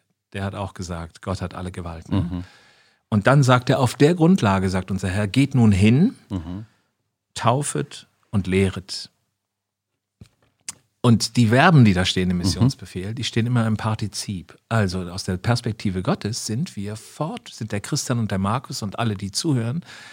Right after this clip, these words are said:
Speaker 1: sie sind fortlaufend hingehende, taufende, Lehrende,
Speaker 2: Mhm.
Speaker 1: im Evangelium Lebende, über das Evangelium Sprechende.
Speaker 2: Partizip Präsens heißt es, glaub ich, ne?
Speaker 1: Ja.
Speaker 2: Also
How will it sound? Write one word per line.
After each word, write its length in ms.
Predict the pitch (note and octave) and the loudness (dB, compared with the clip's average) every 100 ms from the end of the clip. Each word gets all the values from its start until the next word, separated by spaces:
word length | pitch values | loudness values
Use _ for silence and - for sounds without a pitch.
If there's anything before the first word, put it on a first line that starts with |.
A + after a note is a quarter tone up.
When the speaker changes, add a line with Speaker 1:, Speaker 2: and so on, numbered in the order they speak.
| - - _ _ _ _ | -20 -20 _ _ _ _
Speaker 1:
sie 180 | A#2 C3+ | 2 4
sind 200 | C#3+ D3 | 4 2
fortlaufend 1080 | - - G3+ G#3+ F3 D#3 F3 F#3 - A2 F#2 | 0 2 2 2 4 4 6 4 2 0 2
hingehende, 1080 | - A3+ G#3+ E3 F#3+ D3+ A2 F#2+ F2 F2 - | 4 8 8 8 8 6 4 2 -2 -6 -6
taufende, 580 | - C#3+ D#3 B2+ G#2 F#2+ | 0 2 2 4 2 2
Lehrende, 840 | F#2+ A2+ C3+ B2+ B2 A2 A2 A2+ - | 2 2 2 2 2 2 0 -2 0
Speaker 2:
Mhm. 80 | |
Speaker 1:
im 140 | A2 A#2+ | 0 2
Evangelium 560 | A2 A2+ A2 A2 G#2+ | 0 2 4 4 4
Lebende, 520 | A2 A2+ B2+ B2 A2 A2+ | 2 2 0 0 0 0
über 240 | G#2 A2 | 0 -2
das 180 | G#2+ - | -4 -4
Evangelium 580 | G#2+ A2 G2+ G2+ G2+ G2 | -4 0 0 0 0 -2
Sprechende. 720 | - G#2 F#2 - E2 E2+ - - | -2 -6 -6 -4 -6 -8 -10 2
Speaker 2:
Partizip 540 | A#2+ - G#2 - G#2+ | 2 2 -2 -4 -6
Präsens 560 | - G#2+ F#2+ E2 D#2 - | -2 0 0 -2 -8 -8
heißt 240 | D#2+ - | -6 -8
es, 80 | - | -8
glaub 240 | E2 E2 | -8 -10
ich, 120 | F2 | -8
ne? 160 | A#2+ F3+ D3+ | -4 -4 -4
Speaker 1:
Ja. 80 | A2 | -2
Speaker 2:
Also 260 | F#2+ F#2 | 0 0